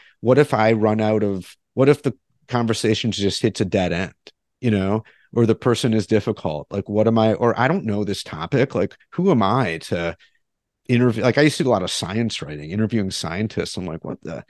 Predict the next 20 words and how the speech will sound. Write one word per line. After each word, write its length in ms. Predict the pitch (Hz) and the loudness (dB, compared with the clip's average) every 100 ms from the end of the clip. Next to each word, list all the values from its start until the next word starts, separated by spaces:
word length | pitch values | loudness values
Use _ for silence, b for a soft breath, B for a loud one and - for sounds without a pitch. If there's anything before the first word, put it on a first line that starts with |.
| b b b _ _ | b b b _ _
interviewing, 400 | - 123 123 143 110 | -2 0 2 0 0
like, 120 | 95 | -2
a 40 | |
nuclear 480 | 98 98 117 139 90 | 0 0 0 -2 -4
physicist? 720 | - 87 - 139 - 247 - | -4 -6 -6 -4 -2 -2 -2
Like, 160 | - - | -8 -10
how 240 | - 135 208 | -10 -6 -4
am 80 | |
I 100 | 226 | -2
gonna 200 | 202 151 | -2 -4
possibly," 800 | 95 - 107 - - 139 110 113 - | -6 -10 -12 -8 -4 0 2 2 4
you 80 | |
know? 180 | 131 143 b b b b _ _ _ _ _ - | 4 4 b b b b _ _ _ _ _ -4
But 140 | 147 | 0
then 240 | 185 214 | 2 2
just 220 | 196 180 - | 0 0 0
the 60 | |
more 220 | 160 156 | 0 0
I 120 | 175 160 | 0 -2
d-, 180 | 117 | -4